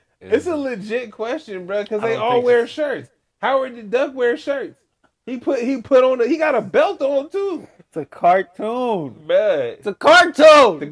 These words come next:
Speaker 2: movie wasn't a cartoon.
Speaker 1: <laughs> It doesn't matter. It was made from a cartoon.
Speaker 2: Either way,
Speaker 1: A comic strip.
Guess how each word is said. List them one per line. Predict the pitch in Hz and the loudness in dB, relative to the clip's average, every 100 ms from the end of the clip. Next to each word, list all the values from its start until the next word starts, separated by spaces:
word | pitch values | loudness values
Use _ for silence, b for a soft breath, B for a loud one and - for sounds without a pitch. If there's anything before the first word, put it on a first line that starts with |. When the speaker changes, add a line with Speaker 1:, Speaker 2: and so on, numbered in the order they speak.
| 151 | -6
Speaker 2:
movie | 202 302 330 | 2 2 4
wasn't | 302 269 240 | 2 0 0
a | - | -4
cartoon. | 247 240 214 226 254 127 120 | -4 -4 -4 -2 -2 -2 -2
Speaker 1:
<laughs> | |
It | 226 190 - | -2 -2 2
doesn't | 294 370 220 226 190 | 2 2 -2 -2 0
matter. | 240 240 233 | 2 2 2
It | 220 220 | -2 -2
was | 208 | -6
made | 170 185 220 202 | -4 0 0 -2
from | 381 190 | -6 -8
a | 185 | -4
cartoon. | 175 208 175 180 160 | 0 0 -2 -8 -6
Speaker 2:
Either | 208 208 | -4 -6
way, | 185 185 180 127 110 | -4 -2 -2 -4 -8
Speaker 1:
A | 151 | -10
comic | 143 185 190 196 185 | -8 -2 -2 -2 -8
strip. | - - _ _ - 190 180 | -12 -20 _ _ -12 -6 -6